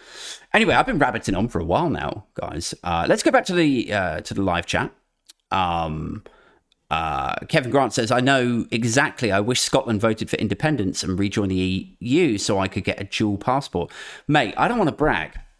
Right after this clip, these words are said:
I've got an Irish passport. Um, I don't think it's actually any good to me because as much as I've been lobbying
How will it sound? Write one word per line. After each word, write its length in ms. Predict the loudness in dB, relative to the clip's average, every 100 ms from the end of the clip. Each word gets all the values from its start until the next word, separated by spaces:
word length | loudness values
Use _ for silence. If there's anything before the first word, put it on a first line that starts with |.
| _ _ _ _ -2
I've 120 | 0
got 100 | 2
an 80 | 2
Irish 260 | 0 -2
passport. 480 | -4 -4 -4 -8 -8 -14 _ _ _ _ _ -4
Um, 440 | -2 -2 -6 -6
I 80 | 0
don't 180 | 0 0
think 140 | -2
it's 80 | -2
actually 320 | -2 -2 0
any 140 | 0 2
good 180 | 0 0
to 100 | -6
me 240 | -6 -8 -12 _ _ _ _ _ _ _ _ _ _ -6
because 300 | -4 -2 -2
as 120 | 0
much 360 | 2 2 0
as 100 | 0
I've 220 | 2 0 0
been 280 | 0 2
lobbying 600 | 4 2 0 -4 -6 -8